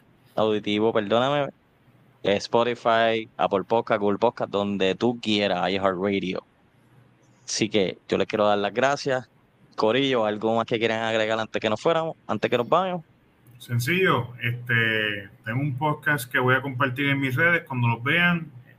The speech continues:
Speaker 2: en, en confianza. Y siempre, mi gente, si quieren saber dónde está el pulso del conocimiento, si quieren tener la evidencia de lo mejor de la lucha libre y el mejor juicio sanamente posible de tres mentes maestras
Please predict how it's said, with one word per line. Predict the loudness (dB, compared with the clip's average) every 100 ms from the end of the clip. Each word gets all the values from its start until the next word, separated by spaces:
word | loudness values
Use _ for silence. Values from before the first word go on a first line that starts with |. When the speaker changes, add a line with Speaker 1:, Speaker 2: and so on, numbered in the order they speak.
| _
Speaker 2:
en, | -20
en | -20 _ -20 -20
confianza. | -20 -16 -2 0 0 0 -2 -2 -12 _ _ -20 _ _
Y | -6
siempre, | -2 2 2 4 2 2 -4
mi | -2
gente, | 0 0 -4 -10 -10 _
si | -18 -18
quieren | -6 -2 -2
saber | -2 0 0 0
dónde | -6 0 0
está | 2
el | 0
pulso | 0 -4 -2 -6
del | -8
conocimiento, | -10 -14 -12 -6 -2 0 -2
si | -6 -10
quieren | -6 -4 -2 -2
tener | 0 2
la | 2
evidencia | 0 -6 -6 -8 -18 -20 _ -10
de |
lo | -10
mejor | -8 -2 0
de | 4
la | 6
lucha | 6 4 2
libre | 0 0
y |
el | -4
mejor | -4 -2 -2
juicio | -2 -2 -4 -10 -16 _ _ _ _
sanamente | 0 6 8 8 6 4 0
posible | -2 -4 -2 -4 -4 -10 _ _ _ -20
de | -20
tres | -10 -2 0
mentes | 0 0 0 -4
maestras | -6 0 0 0 -6